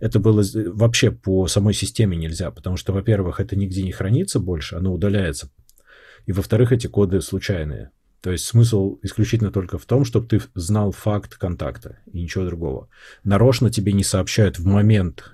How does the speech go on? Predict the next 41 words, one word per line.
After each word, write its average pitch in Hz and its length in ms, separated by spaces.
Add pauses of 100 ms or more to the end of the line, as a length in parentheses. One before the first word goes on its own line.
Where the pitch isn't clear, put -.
как - 280
контакта, - 540
потому 95 160
что, - 120
во-первых, 101 320
нахрен 92 320
тебе 92 220
это 90 140
знать, 92 320
ты 98 80
уже 87 180
контактировал, 90 720
это 76 120
уже 95 120
ничего 107 240
ты 85 200
не 87 120
изменишь, 117 480 (560)
но 95 600 (220)
это 98 180
сделано 92 300
для 85 120
того, 92 220
чтобы 82 220
тебе 82 280
не 85 120
позволить, 87 880
э, 76 400
брать 87 600
эти - 280
все 80 320
вилы 76 480
и 67 420
факелы 90 560
и 67 140
идти - 220
войной 76 480
на 62 260
тех, 60 300
кто - 360
инфицирован. - 580